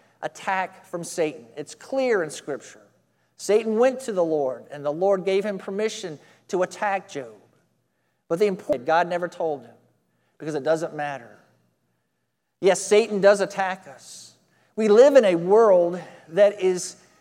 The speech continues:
tainted by sin, so tragedy happens, disaster happens. We are sinners, so we act out in our sinful nature,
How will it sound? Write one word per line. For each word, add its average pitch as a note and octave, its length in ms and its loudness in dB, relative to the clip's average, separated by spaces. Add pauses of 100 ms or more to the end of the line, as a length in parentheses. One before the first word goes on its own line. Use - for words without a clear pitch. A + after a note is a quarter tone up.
(100)
tainted C4 500 -2
by F3 160 4
sin, A3+ 460 0
so G3 220 -2
tragedy A#3 640 0
happens, C#3+ 440 -8
disaster G3+ 720 -4
happens. C3+ 360 -10 (920)
We C4 220 2
are A3 100 6
sinners, - 840 0 (440)
so - 180 2
we B3 340 0
act - 580 -4 (360)
out B3 260 2
in G#3 100 2
our F#3 100 4
sinful G#3+ 420 -2
nature, G3+ 680 -2